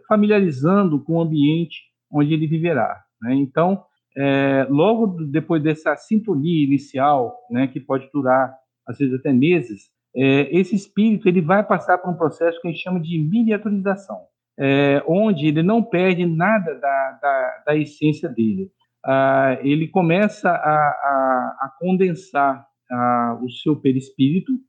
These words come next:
e, mas mantendo todas as características essenciais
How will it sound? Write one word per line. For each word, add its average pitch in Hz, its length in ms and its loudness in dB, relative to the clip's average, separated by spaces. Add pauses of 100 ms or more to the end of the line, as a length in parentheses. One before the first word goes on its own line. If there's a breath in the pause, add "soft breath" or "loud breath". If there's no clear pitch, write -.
(280)
e, 156 540 2
mas 160 280 0
mantendo 165 460 0
todas 233 360 -2
as 226 120 -2
características 165 640 -4
essenciais 165 640 -2